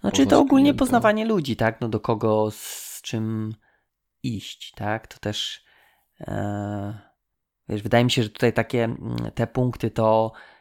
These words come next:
Speaker 1: wiesz, też w zależności od firmy, tak? Zależy do jakiego, jakiej firmy i do jakiego projektu trafisz, no bo możesz trafić na mniejszy projekt, gdzie, wiesz, jest, mm, duża dynamika, tak? Każdy robi wszystko i też trudno,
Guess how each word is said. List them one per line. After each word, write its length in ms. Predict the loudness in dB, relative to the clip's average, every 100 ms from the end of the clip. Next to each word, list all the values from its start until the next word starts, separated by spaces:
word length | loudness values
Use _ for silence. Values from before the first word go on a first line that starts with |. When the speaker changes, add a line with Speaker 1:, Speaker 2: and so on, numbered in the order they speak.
| _
Speaker 1:
wiesz, 200 | -8 -8
też 160 | -6 -4
w 40 |
zależności 400 | 0 0 0 -4 -6
od 80 |
firmy, 380 | 0 2 2 0
tak? 440 | -4 -4 -4 -8 _ _ _ -10
Zależy 340 | -6 -4 -4
do 80 | -4
jakiego, 520 | -4 -4 -4 -4 -6
jakiej 300 | -10 -12 -10
firmy 280 | -10 -6 -6
i 40 | -6
do 60 |
jakiego 220 | -6 -6
projektu 480 | -6 -6 -6 -6 -8
trafisz, 440 | 0 2 2 -4 -14
no 60 |
bo 120 | -12
możesz 360 | -12 -12 -12 -12
trafić 300 | -10 -10 -4
na 100 | -2
mniejszy 400 | 0 -2 -2 -4
projekt, 380 | -2 0 0 -4 -12 -14 -12
gdzie, 340 | -4 0 0 -4 -20 -20 -20 -20 _ _ -12
wiesz, 520 | -10 -8 -10 -12 -14 -16
jest, 240 | -16 -20 _ -20 -20
mm, 520 | -20 -20 -18 -18 -20 -20 _ -8
duża 260 | -2 2 4
dynamika, 680 | 4 4 2 0 -2 -4 -2
tak? 360 | -6 -8 -12
Każdy 340 | -8 -8 -4 -4
robi 220 | -4 -6
wszystko 500 | -8 -8 -8 -6 -4
i 80 | -4
też 240 | -6 -8
trudno, 540 | -8 -6 -2 -2 -4